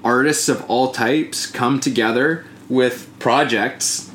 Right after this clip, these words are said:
At least this is as far as I understand it. Um, and you put up, like, things that you just need. You know, like, you need some scoring, or you need somebody to do this or that for a project that you're doing,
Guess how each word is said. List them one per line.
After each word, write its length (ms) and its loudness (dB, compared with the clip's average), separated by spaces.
At 100 0
least 180 2
this 120 -2
is 140 -2
as 320 0
far 160 2
as 100 2
I 180 2
understand 520 0
it. 180 -2
Um, 520 0
and 500 -2
you 600 0
put 160 2
up, 200 2
like, 200 0
things 320 2
that 160 0
you 60 2
just 180 0
need. 360 0
You 100 0
know, 180 2
like, 200 -2
you 80 2
need 240 2
some 340 0
scoring, 680 2
or 120 0
you 200 0
need 320 0
somebody 760 0
to 120 -6
do 260 0
this 480 -2
or 200 0
that 360 0
for 340 0
a 100 -4
project 540 -2
that 160 -4
you're 100 0
doing, 380 0